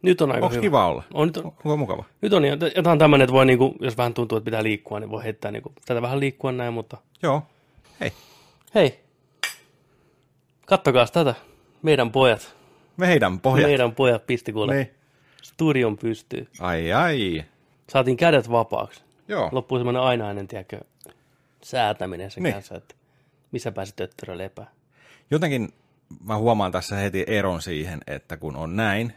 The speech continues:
Speaker 2: niin
Speaker 1: Mm.
Speaker 2: jotenkin tää on niinku virallisempaa, mutta tässä huomaa jotenkin sen, että tässä pitää olla paljon sanavalmiimpi heti.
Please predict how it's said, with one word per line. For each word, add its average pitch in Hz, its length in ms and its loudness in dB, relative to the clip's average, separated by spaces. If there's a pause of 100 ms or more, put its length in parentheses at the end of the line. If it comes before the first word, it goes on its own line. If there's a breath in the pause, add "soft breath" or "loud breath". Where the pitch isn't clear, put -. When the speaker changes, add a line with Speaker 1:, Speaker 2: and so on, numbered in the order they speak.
Speaker 2:
niin 127 180 -4
Speaker 1:
Mm. 113 60 -8
Speaker 2:
jotenkin 104 380 -2
tää 87 120 -4
on 85 100 -4
niinku 85 200 -8
virallisempaa, 127 840 -2 (680 soft breath)
mutta 107 500 -4 (240)
tässä 98 220 -6
huomaa 104 340 0
jotenkin 85 480 -6
sen, 87 300 -8 (200)
että 85 420 -10
tässä - 260 -6
pitää 80 280 -8
olla 87 140 -4
paljon 92 280 -8
sanavalmiimpi 80 760 -6
heti. 95 280 -8